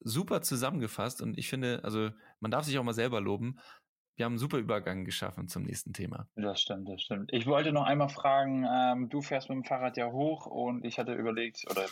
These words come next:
Speaker 2: ich sage mal, ich mach's dann auch. Und du
Speaker 1: Mhm.
Speaker 2: hattest mal gesagt, dass wir, ähm, dann zum ersten Mal einen Podcast, äh, zusammen in einem Zimmer, in einem Raum gegenüber machen wollen, können.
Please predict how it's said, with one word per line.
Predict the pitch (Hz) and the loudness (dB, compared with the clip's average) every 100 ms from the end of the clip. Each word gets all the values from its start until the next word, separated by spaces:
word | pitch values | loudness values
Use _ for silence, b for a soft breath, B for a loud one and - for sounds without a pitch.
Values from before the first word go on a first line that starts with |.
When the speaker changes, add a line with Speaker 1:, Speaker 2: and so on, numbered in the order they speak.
| - - - | -6 -12 -8
Speaker 2:
ich | 107 - | -6 2
sage | 104 107 | 4 4
mal, | 107 107 123 | 4 2 0
ich | - | -2
mach's | 113 104 - | 0 0 0
dann | 107 | 2
auch. | 101 127 156 - _ _ B B B B - | 6 4 4 -4 _ _ B B B B 0
Und | 110 113 113 117 | 4 6 4 4
du | 117 | 2
Speaker 1:
Mhm. | |
Speaker 2:
hattest | 127 123 117 | 2 0 0
mal | 120 117 117 | 4 6 6
gesagt, | 117 110 117 117 | 4 2 0 0
dass | 113 104 | -4 -4
wir, | 107 113 113 110 110 | -2 0 2 2 2
ähm, | 107 107 104 101 101 98 | 2 0 0 -2 -2 0
dann | 104 101 104 101 104 - | 2 2 2 -2 -6 -4
zum | 110 | 0
ersten | 110 107 117 | 0 0 2
Mal | 104 | 2
einen | 104 | 2
Podcast, | 120 - 117 107 - 113 | -4 -2 -4 -4 -6 -6
äh, | 104 101 | -6 -4
zusammen | - 104 120 127 120 | -4 0 2 2 -2
in | 110 | 0
einem | 98 117 120 | 2 2 0
Zimmer, | - 120 120 | -2 0 2
in | 107 | 4
einem | 110 113 | 2 2
Raum | 104 107 113 110 | 2 2 2 2
gegenüber | 113 113 117 135 | 2 2 2 4
machen | 135 139 139 | 4 4 2
wollen, | 127 139 165 - 123 | 4 2 0 -10 -12
können. | - 143 196 | -2 0 0